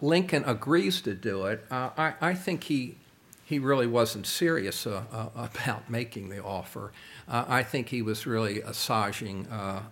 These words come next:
uh, Seward's, uh, uh, concern. But anyway, in any case, uh, on the morning of the third,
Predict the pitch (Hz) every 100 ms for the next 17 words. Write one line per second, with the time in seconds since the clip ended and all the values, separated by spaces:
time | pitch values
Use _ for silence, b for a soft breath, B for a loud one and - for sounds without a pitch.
0 | 113 104 - 131 104 98 - - 107 101
1 | 95 - - - 104 110 113 - - 95
2 | 95 95 - B B B B 135 120 135
3 | 185 135 101 98 98 110 123 120 127 139
4 | 143 - 117 101 - - 117 110 123 113
5 | 110 123 151 139 113 95 - 131 113 101
6 | 104